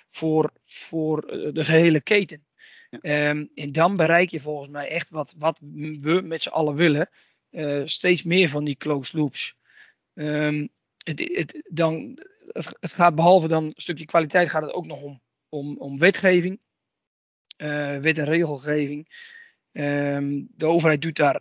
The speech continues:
Speaker 1: heel veel aan. Ehm, is, is echt van goede wil. Eh, dat, dat kan ik alleen maar beamen. Maar er
Speaker 2: Mhm.
Speaker 1: zijn nog ook heel wat hobbels daarin te nemen. Ehm, om echt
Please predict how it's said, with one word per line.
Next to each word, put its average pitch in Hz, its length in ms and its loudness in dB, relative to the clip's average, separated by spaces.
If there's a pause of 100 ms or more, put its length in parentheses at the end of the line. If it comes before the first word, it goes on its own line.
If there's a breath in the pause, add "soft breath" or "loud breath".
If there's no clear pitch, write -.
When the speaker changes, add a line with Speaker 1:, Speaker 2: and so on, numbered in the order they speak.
Speaker 1:
heel 156 440 8
veel 170 340 4
aan. 175 200 0 (540)
Ehm, 147 840 -6
is, - 320 0
is 170 160 0
echt - 180 2
van - 140 -4
goede 170 280 2
wil. 175 360 4 (500)
Eh, 151 420 -6
dat, 151 280 -8
dat 151 180 -8
kan 165 180 2
ik 160 100 -4
alleen 156 240 2
maar 135 120 -4
beamen. 170 580 0 (440 soft breath)
Maar 151 200 0
er 165 60 4
Speaker 2:
Mhm. 156 80 0
Speaker 1:
zijn 160 160 0
nog 151 160 -6
ook 151 280 -6
heel 185 380 4
wat 180 200 2
hobbels 175 400 -2
daarin 139 340 -4
te 143 100 -14
nemen. 139 480 -8 (580)
Ehm, 143 640 -2
om 165 260 0
echt 190 400 2